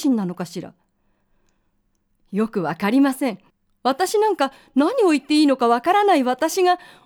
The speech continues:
私自身であるというより他はないようです。一龍斎隆一。上から書いても下から書いても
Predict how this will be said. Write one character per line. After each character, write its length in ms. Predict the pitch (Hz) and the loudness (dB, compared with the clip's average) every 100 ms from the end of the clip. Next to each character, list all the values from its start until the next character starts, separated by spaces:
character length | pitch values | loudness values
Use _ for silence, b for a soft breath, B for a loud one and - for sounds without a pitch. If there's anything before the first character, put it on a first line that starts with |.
| - | -4
私 400 | 220 254 269 277 | -2 -2 -4 -4
自 280 | 349 330 | -2 2
身 60 | 277 | 2
で 100 | 240 | 4
あ 80 | 262 | 2
る 120 | 285 | 0
と 140 | - | -2
い 120 | 220 220 | -2 -2
う 80 | |
よ 140 | 247 254 | 0 0
り 100 | 220 | -2
他 300 | 180 190 214 | -6 -4 -2
は 100 | 214 | 0
な 180 | 196 285 | 0 2
い 80 | 277 | 0
よ 100 | 190 | 0
う 40 | |
で 120 | 180 | -4
す。 180 | 170 - _ _ _ _ _ _ _ _ _ _ _ _ _ _ _ _ _ - | -8 -14 _ _ _ _ _ _ _ _ _ _ _ _ _ _ _ _ _ -8
一 320 | 196 - 370 | -6 2 4
龍 180 | 392 285 | 4 2
斎 340 | - 165 156 | -2 -4 -4
隆 340 | 156 185 202 | -2 -2 -2
一。 320 | 165 - - - _ _ _ _ _ _ _ _ _ _ _ - | -4 -10 -20 -20 _ _ _ _ _ _ _ _ _ _ _ -2
上 220 | 220 294 | 0 0
か 100 | 285 | 0
ら 140 | 277 269 | -2 0
書 80 | 254 | -2
い 100 | 226 | -2
て 100 | 180 | -4
も 160 | 160 | -4
下 240 | - 254 320 | -4 -4 -2
か 100 | 359 | -2
ら 100 | 359 | 0
書 80 | 339 | 0
い 100 | 320 | 0
て 100 | 202 | -2
も 280 | 185 - | -2 -4